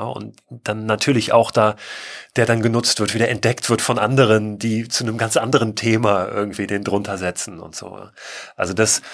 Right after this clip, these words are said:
hat sich schon, schon sehr, äh, verändert. Äh, trotzdem, ähm, um jetzt vielleicht diesen, diesen Link zu kriegen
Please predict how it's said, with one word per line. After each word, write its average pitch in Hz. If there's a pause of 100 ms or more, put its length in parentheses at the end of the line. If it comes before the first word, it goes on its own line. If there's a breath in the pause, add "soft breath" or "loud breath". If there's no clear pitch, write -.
(220 loud breath)
hat -
sich 117
schon, 104 (180)
schon 101
sehr, 98
äh, 107
verändert. 110 (140)
Äh, 117
trotzdem, 156 (340 loud breath)
ähm, 107
um 107
jetzt 98
vielleicht 101
diesen, 98
diesen 92
Link 107
zu -
kriegen 117